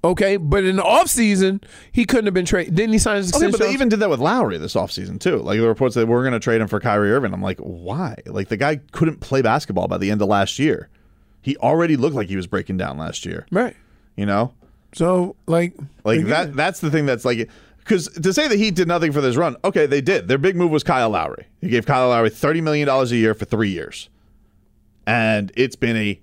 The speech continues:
Speaker 2: disaster.
Speaker 1: Yep.
Speaker 2: And Duncan Robinson, you're right.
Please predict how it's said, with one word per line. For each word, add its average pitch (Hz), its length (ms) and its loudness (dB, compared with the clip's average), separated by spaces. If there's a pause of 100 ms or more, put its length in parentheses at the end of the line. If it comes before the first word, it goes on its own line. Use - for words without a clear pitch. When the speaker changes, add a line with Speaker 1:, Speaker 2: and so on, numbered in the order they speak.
(120)
Speaker 2:
disaster. - 600 -6 (840)
Speaker 1:
Yep. 170 200 -4 (260)
Speaker 2:
And 110 260 -2
Duncan 160 260 0
Robinson, 147 580 0 (340)
you're 185 120 2
right. 302 200 0